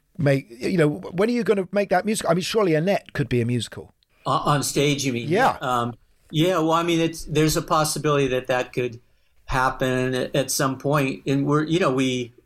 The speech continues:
Speaker 2: we would love for that to happen. I mean, right now we're kinda more focused on, you know, movie, doing, doing musicals for,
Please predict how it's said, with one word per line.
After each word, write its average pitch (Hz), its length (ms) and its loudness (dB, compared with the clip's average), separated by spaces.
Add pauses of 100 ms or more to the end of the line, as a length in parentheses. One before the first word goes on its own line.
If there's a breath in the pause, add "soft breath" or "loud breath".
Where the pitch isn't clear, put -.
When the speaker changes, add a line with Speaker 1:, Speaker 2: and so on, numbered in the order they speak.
Speaker 2:
we 139 220 0
would 131 160 0
love 131 320 0
for 139 100 -2
that 127 240 0
to 135 80 -2
happen. 139 300 0
I 135 60 2
mean, 131 140 0
right 135 240 0
now 151 280 0
we're 143 100 0
kinda 135 320 -2 (460 loud breath)
more 156 640 0 (240)
focused 143 560 -2
on, 120 340 0 (540)
you 160 100 -2
know, 120 180 0
movie, 156 760 0 (160)
doing, 143 400 0
doing 139 300 2
musicals 131 540 0
for, 120 240 -4